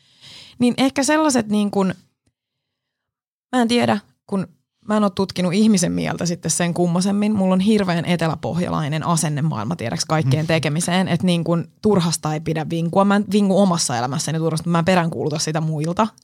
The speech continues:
Speaker 1: Niin, niin vähän semmonen, että pysähtyisi itsensä kanssa hetkeksi ja kysyisi, että okei, laiskottaako mua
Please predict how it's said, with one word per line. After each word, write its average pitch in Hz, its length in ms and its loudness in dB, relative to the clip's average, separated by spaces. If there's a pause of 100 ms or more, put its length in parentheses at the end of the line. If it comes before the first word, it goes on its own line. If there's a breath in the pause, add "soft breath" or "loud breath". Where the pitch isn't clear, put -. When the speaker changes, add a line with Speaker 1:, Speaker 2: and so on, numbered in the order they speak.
(160)
Speaker 1:
Niin, 185 300 2 (1160 loud breath)
niin 240 140 2
vähän 311 180 2
semmonen, 285 240 2
että - 140 -4
pysähtyisi 285 600 0
itsensä 196 480 0
kanssa 175 300 0
hetkeksi - 500 -4 (560)
ja 175 60 -2
kysyisi, 165 600 -2 (540)
että 175 180 -4
okei, 180 220 0
laiskottaako 208 760 0
mua 202 260 0